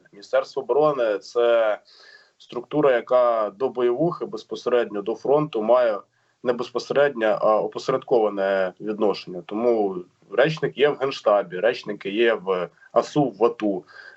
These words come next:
речники є в бригадах. Це ті люди, які можуть безпосередньо, можуть, мають право, мають компетенцію говорити про те, що відбувається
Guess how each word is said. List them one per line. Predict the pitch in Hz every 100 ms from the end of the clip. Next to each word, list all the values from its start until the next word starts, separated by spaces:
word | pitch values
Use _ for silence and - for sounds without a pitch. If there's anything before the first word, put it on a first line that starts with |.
| -
речники | 139 143 127 120
є | 117
в | 113
бригадах. | 95 123 110 92 90
Це | - 117
ті | 113
люди, | 127 170 123
які | 107 117
можуть | 113 113 95
безпосередньо, | 90 - 101 120 123 104 104 90 _ - _ -
можуть, | 143 175 156 - -
мають | 113 123 117
право, | - 151 143
мають | 117 117 117
компетенцію | - 107 - - 139 131 - 101
говорити | 104 117 120 -
про | - 107
те, | 131
що | 127 104
відбувається | 98 107 117 107 - 98